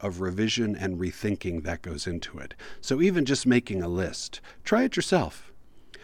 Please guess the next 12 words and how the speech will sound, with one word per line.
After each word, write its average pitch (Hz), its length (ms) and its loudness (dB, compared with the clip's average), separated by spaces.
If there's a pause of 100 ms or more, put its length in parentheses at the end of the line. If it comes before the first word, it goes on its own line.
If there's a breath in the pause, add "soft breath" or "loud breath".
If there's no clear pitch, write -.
(140 loud breath)
Sit - 200 -2
down 170 220 8
and 143 80 6
decide 143 360 2
you're 127 60 2
gonna 127 180 6
write 120 120 6
a 104 60 2
poem 120 340 0
called 95 300 -4
I 104 160 0
Believe, 92 560 0